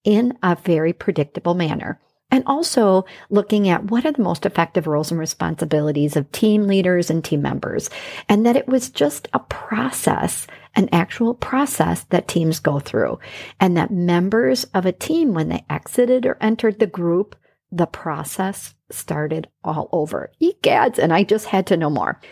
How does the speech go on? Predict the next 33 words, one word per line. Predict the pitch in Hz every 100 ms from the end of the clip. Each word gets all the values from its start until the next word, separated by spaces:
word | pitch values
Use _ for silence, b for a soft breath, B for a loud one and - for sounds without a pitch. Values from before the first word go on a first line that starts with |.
| B B _ _ -
Up | 285
until | 359 381 359
that | 277 214 -
point, | - 190 170
I | - 262
had | 294 254
been | 196
on | 185 180
some | 180
great | 160 156 147 -
teams | 190 180 208 208
and | - 240
I | 311
had | 320 - -
been | 190 190 190 -
on | 185 185
some | - 185
sucky | - 170 - 139
ones. | - 110 - - B B B
And | 233 233 233 _ -
I | 240
didn't | 226 285 392 -
really | 320 294 -
analyze | 180 196 202 196 185
the | 175
difference | 170 156 165 -
between | 175 - 165
the | 160
two, | 156 - - - B
or | 214
perhaps | 214 - 220 - -
if | - 349
I | 277 254 226 226